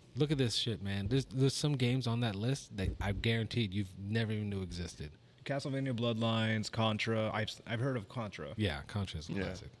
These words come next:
Speaker 2: Gunstar Heroes.
Speaker 3: Chris
Speaker 1: What?
Speaker 3: also says, "Bro, I have a flashcard on my S N E S. I'm big chillin'. Superboy is mega dope."
Speaker 1: Yeah,
Speaker 2: Huh.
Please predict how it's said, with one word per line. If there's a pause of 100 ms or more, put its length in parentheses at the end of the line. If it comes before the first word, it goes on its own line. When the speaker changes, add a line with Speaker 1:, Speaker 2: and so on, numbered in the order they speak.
(580)
Speaker 2:
Gunstar
Heroes. (880)
Speaker 3:
Chris
Speaker 1:
What?
Speaker 3:
also
says,
"Bro,
I
have
a
flashcard
on
my
S
N
E
S.
I'm
big
chillin'.
Superboy
is
mega
dope." (580)
Speaker 1:
Yeah,
Speaker 2:
Huh.